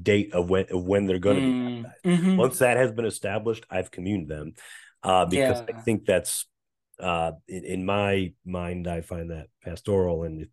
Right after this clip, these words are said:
Speaker 1: someone is listening and wants to report me, go ahead, but there's been plenty of bishops and priests in
Speaker 2: <laughs>
Speaker 1: the Episcopal Church that, <laughs> that have freely talked about how we need to commune everyone. So whatever. Uh, <laughs> but, but, you know, that, those are instances, I guess, in my own ministry of, like, well,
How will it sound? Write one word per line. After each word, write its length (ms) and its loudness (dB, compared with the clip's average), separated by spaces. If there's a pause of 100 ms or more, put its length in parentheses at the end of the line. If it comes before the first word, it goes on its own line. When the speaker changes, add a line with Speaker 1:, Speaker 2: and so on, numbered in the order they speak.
Speaker 1:
someone 440 -4
is 120 -8
listening 320 -8
and 80 -8
wants 200 -8
to 100 -10
report 340 -2
me, 200 -10 (140)
go 140 0
ahead, 240 -4
but 120 -10
there's 120 -8
been 180 -10
plenty 280 -8
of 180 -14
bishops 460 -10
and 100 -12
priests 320 -8
in 60 -14 (280)
Speaker 2:
<laughs> 300 -20
Speaker 1:
the 60 -8
Episcopal 320 -4
Church 240 -2
that, 340 0 (160)
<laughs> 160 -20
that 140 8
have 160 4
freely 420 4
talked 320 2
about 200 0
how 40 2
we 120 -4
need 100 -8
to 100 -8
commune 300 -8
everyone. 380 -6
So 320 2 (360)
whatever. 400 0 (260)
Uh, 200 6
<laughs> 280 2
but, 280 8
but, 140 6
you 60 2
know, 120 8
that, 180 4
those 220 0
are 80 0
instances, 320 -6
I 80 -4
guess, 260 -6
in 80 -10
my 60 -6
own 140 -6
ministry 340 -6
of, 60 -6
like, 180 -6
well, 340 4